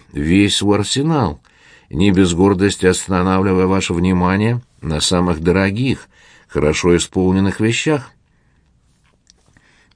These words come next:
Для иностранца эти типично русские лавки очень интересны, но простоволоситься здесь легко. Вы можете купить совершенно новую вещь, приняв её за древность.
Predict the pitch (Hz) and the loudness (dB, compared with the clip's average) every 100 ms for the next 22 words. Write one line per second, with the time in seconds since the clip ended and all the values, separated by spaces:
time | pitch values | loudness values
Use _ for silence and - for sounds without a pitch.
0 | _ 73 92 95 101 104 127 160 160 85 | _ -2 2 2 2 0 0 0 0 -4
1 | 73 - _ _ - 101 104 110 87 110 | -4 -10 _ _ -8 0 0 0 -2 -4
2 | - 123 - 107 107 110 - 117 135 156 | 0 0 0 -2 0 0 0 -2 0 0
3 | 156 - 143 131 143 151 127 151 170 160 | -2 0 -2 0 -2 -2 0 2 2 2
4 | - 69 - _ _ _ _ _ _ _ | -4 -8 -10 _ _ _ _ _ _ _
5 | 82 90 92 90 95 - 90 90 90 90 | 0 4 4 2 -2 0 -2 0 0 0
6 | 98 98 120 117 123 135 143 131 - 170 | -4 -2 -2 2 0 0 -2 -2 -2 -2
7 | - _ _ _ _ 92 113 101 113 127 | -2 _ _ _ _ 0 2 0 -2 -2
8 | 123 139 123 120 113 117 - 127 120 127 | -2 0 0 0 0 0 0 0 2 2
9 | 123 120 117 131 170 - - - - _ | 4 4 6 6 4 0 -14 -20 -20 _
10 | - 80 85 87 87 92 98 127 151 170 | -4 0 2 0 0 -2 0 0 0 0
11 | 135 78 62 - | 0 -4 -8 -14